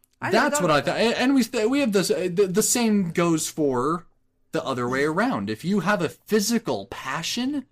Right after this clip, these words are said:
Speaker 2: like, if you are a dancer or something of the like, or,
Speaker 1: Mm.
Speaker 2: uh, d-, you know, even a, a theatrical performer
Speaker 1: Yeah,
Speaker 2: where you
Speaker 1: that's
Speaker 2: use
Speaker 1: it,
Speaker 2: your
Speaker 1: yeah.
Speaker 2: body a lot in your passion, then having a job where you are working your body all day,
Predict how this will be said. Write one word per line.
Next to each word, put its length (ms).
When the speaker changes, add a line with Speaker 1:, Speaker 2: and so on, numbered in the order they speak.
Speaker 2:
like, 120
if 120
you 160
are 120
a 220
dancer 640
or 260
something 320
of 80
the 80
like, 380
or, 300
Speaker 1:
Mm. 60
Speaker 2:
uh, 320
d-, 180
you 160
know, 140
even 260
a, 240
a 200
theatrical 640
performer 520
Speaker 1:
Yeah, 200
Speaker 2:
where 80
you 60
Speaker 1:
that's 120
Speaker 2:
use 140
Speaker 1:
it, 40
Speaker 2:
your 100
Speaker 1:
yeah. 80
Speaker 2:
body 380
a 80
lot 300
in 120
your 160
passion, 680
then 280
having 560
a 80
job 760
where 320
you 300
are 340
working 600
your 160
body 380
all 160
day, 380